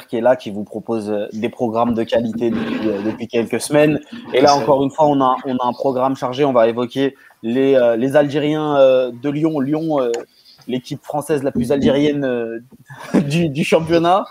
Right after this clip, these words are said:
Speaker 1: On va pas, on va éviter de fa-, de, de, de fâcher, euh, la fachosphère, justement. Euh, mais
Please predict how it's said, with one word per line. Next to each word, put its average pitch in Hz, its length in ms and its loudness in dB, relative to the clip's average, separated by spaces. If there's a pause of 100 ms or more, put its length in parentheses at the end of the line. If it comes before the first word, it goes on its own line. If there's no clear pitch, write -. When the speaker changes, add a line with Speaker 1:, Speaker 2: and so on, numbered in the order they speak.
(920)
Speaker 1:
On 127 80 4
va 131 100 6
pas, 135 280 4
on 139 60 4
va 139 100 4
éviter 139 280 -4
de 139 60 -12
fa-, 131 220 0
de, 123 100 -10
de, 123 840 -4
de 113 60 -4
fâcher, 139 400 -2
euh, 117 240 0 (200)
la 117 100 0
fachosphère, 139 600 0
justement. 123 440 -4 (380)
Euh, 147 60 4 (600)
mais 151 220 2